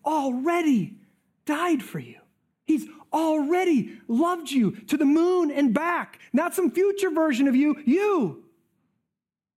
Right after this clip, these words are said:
He stands right now before the Father as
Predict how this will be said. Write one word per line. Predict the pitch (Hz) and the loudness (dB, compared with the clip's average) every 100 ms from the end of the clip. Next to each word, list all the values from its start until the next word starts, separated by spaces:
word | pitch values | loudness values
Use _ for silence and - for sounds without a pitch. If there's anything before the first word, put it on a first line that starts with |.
| _ _ _ _ _ _ | _ _ _ _ _ _
He | 330 | -4
stands | - - 370 403 349 226 | -4 -2 0 2 0 2
right | 285 381 349 | 0 0 -2
now | 392 381 | -2 0
before | 339 - 403 | -2 0 -2
the | 349 | -2
Father | - 349 359 381 330 - - - | -2 0 2 2 0 -4 -10 -8
as | 339 381 392 302 | -4 -2 -2 -4